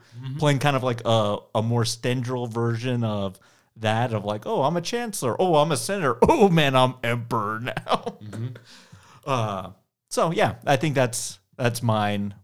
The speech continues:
Speaker 2: But, you know, it's hard to get, you know, I think Carrie Fisher's pretty good in Empire Strikes Back.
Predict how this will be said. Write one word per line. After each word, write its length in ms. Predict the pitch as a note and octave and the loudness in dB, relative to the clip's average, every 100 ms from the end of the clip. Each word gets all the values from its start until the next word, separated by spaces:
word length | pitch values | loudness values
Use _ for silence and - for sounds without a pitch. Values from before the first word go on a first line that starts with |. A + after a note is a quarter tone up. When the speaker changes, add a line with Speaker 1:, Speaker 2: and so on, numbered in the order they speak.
| - | -2
Speaker 2:
But, 460 | G#2+ F#2 F#2 - _ | 2 2 0 -6 _
you 100 | F#3+ | 0
know, 120 | A3+ A3+ | 0 0
it's 160 | A3+ G3 | -2 -2
hard 280 | G3+ C#4+ | 2 2
to 60 | A#3 | 2
get, 180 | A3 A#3+ | -4 -4
you 60 | |
know, 120 | A#3+ A#3 | -2 -4
I 100 | D#4 | -2
think 200 | F4+ - | -4 -2
Carrie 200 | G3 F#3 | 0 0
Fisher's 380 | - D3+ D#3+ C3+ | 0 -2 -2 -4
pretty 240 | E3+ D3 | -4 -2
good 240 | C#3+ D3+ | 2 4
in 120 | C#3+ A#2+ | 4 2
Empire 380 | B2 B2 C3+ | 0 2 2
Strikes 380 | A#2+ C3+ C3 A#2 | 2 0 -2 -2
Back. 440 | - B2 A#2+ A#2 | -4 -2 -2 -4